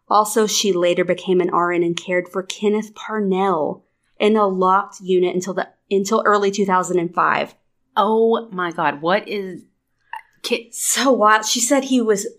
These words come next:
Speaker 1: was a creep. He was creepy, of course, but that he was a wimpy dude. Of
Speaker 2: Yeah.
Speaker 1: course. I mean, it doesn't surprise me.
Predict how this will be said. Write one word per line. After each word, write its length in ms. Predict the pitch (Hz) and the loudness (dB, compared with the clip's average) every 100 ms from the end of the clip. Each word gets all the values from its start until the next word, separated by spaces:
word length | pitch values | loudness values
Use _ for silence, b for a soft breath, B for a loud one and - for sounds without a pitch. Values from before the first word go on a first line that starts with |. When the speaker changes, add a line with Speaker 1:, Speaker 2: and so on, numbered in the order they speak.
| - - - | -18 -18 -10
Speaker 1:
was 260 | 226 226 202 | 2 2 2
a 80 | |
creep. 500 | 190 - 247 240 - _ | -2 -4 -2 -2 -8 _
He 260 | - 247 | -2 0
was 200 | 226 202 | 2 0
creepy, 680 | - - 254 262 151 151 190 | -2 -2 0 0 -2 -2 -4
of 120 | 185 - | -4 -2
course, 380 | 185 175 180 | 0 0 -2
but 240 | - 196 190 | -2 -2 0
that 60 | 202 | -4
he 140 | 202 | -2
was 160 | 208 196 | -2 -2
a 120 | 185 | -4
wimpy 460 | 170 185 190 190 180 | 0 0 0 -2 -2
dude. 340 | 160 143 147 - _ _ _ _ _ _ _ _ _ _ - | -2 -2 -4 -10 _ _ _ _ _ _ _ _ _ _ -12
Of 60 | - | -8
Speaker 2:
Yeah. 40 | - | -2
Speaker 1:
course. 420 | 214 165 180 - | 0 2 0 -2
I 60 | 175 | 0
mean, 260 | 185 185 180 | 2 0 -2
it 60 | 185 | -2
doesn't 280 | 190 175 180 | -4 -2 -4
surprise 480 | 180 175 160 165 160 | -6 -4 -4 -4 -6
me. 280 | 156 165 | -6 -8